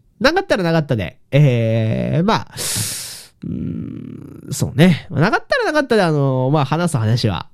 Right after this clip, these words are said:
あるのでね。まだちょっと、あ、ゆ-、用意して。日記とかなんかそういうなんか授業以外のノートってあるよね、みたいな話を、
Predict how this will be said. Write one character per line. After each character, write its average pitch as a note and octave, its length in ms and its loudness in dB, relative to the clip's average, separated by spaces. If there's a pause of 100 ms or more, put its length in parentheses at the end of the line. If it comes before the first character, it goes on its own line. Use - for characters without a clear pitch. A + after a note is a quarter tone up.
あ A#2 500 0
る G#2+ 120 -2
の E2 140 -8
で F2+ 120 -4
ね。 C#3+ 200 4
ま F3 160 6
だ D#3 80 2
ち D3 120 4
ょ - 20 -12
っ - 20 -12
と、 - 100 -4
あ、 - 540 -4
ゆ-、 D3+ 280 4
用 D#3+ 260 6
意 A#2 60 2
し - 40 -4
て。 A#2+ 80 0
日 G#3+ 320 6
記 F#4+ 140 -4
と G4 100 6
か - 120 -6
な D3+ 80 -8
ん C#3+ 40 -10
か A2+ 80 -6
そ B3 180 4
う A#3 60 6
い A3 80 6
う G#3 60 2
な G#3 80 2
ん G3+ 40 0
か D#3+ 60 6
授 A#3 240 6
業 D4+ 200 4
以 C4+ 120 2
外 F3+ 180 2
の A2 100 -2
ノ A2+ 160 2
ー - 20 -2
ト - 100 -6
っ F#2+ 40 -4
て - 360 -6
あ D3+ 140 0
る E3 80 0
よ D#3+ 120 4
ね、 D#3 260 2
み C#3 80 -2
た A2 80 2
い G2+ 40 0
な G#2 60 -6
話 C#3 220 -6
を、 - 120 -6